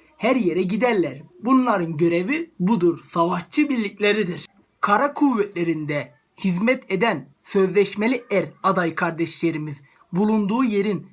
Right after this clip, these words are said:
tehlikesine göre arz edilen bulunduğu yer tehlikeli bir bölge ise ve yaptığı yer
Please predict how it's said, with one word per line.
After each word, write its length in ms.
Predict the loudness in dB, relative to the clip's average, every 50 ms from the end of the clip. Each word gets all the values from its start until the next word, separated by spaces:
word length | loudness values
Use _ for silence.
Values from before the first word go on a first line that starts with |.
| _ _ -4
tehlikesine 720 | 0 0 2 2 0 -2 0 0 0 0 0 0 0 0 2
göre 360 | 2 0 0 -2 -4 -6 -10 -14 _ _ _ _ 4
arz 260 | 6 6 6 4 0
edilen 500 | -2 0 0 2 2 2 2 0 -2 -2
bulunduğu 460 | -2 0 0 0 0 -2 -2 -2 -2
yer 240 | 0 0 0 0 -2 -4 -12 -20 _ _ -4
tehlikeli 560 | 0 2 2 2 0 -2 -4 -4 -2 -2 -2
bir 240 | -2 -2 -2 -4 -4
bölge 300 | -4 -4 -4 -2 -2 -2
ise 400 | -4 -4 -2 -2 -2 -2 -4 -6 -12 -20 -20 _ _ 0
ve 60 | 0
yaptığı 480 | 2 4 4 4 2 2 -2 -2 0 2
yer 280 | 2 2 0 0 -2